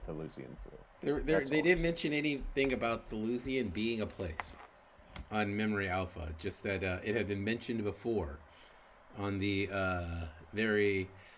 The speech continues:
Speaker 2: unsuccessful run of Enterprise. One of the characters is trying to duck out of being, doing some duty, and the doctor says
Speaker 1: Dude
Speaker 2: he
Speaker 1: has
Speaker 2: has Thelusian
Speaker 1: Thelusian
Speaker 2: flu.
Speaker 1: flu.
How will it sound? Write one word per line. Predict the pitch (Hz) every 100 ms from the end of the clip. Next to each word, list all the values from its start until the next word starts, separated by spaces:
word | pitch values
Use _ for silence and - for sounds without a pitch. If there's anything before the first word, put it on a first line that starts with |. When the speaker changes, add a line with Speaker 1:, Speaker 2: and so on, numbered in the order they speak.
| -
Speaker 2:
unsuccessful | 139 131 127 120 135 113 - 110
run | 107 104
of | 95
Enterprise. | 104 104 - 90 85 87
One | 98
of | 90
the | 90
characters | - 95 87 92 87 87 - - - - - -
is | 123 117
trying | 113 104
to | 92
duck | - 104 -
out | 101
of | 95 87
being, | 104 98 87 -
doing | 117 110
some | 107
duty, | 82 107 104 82 78
and | 76 76 - - - - - - - -
the | -
doctor | 90 101 - 92
says | 104
Speaker 1:
Dude | 90
Speaker 2:
he | 92
Speaker 1:
has | 90 92
Speaker 2:
has | -
Thelusian | 120
Speaker 1:
Thelusian | 131 175 147 151 92 185
Speaker 2:
flu. | 139 139
Speaker 1:
flu. | 82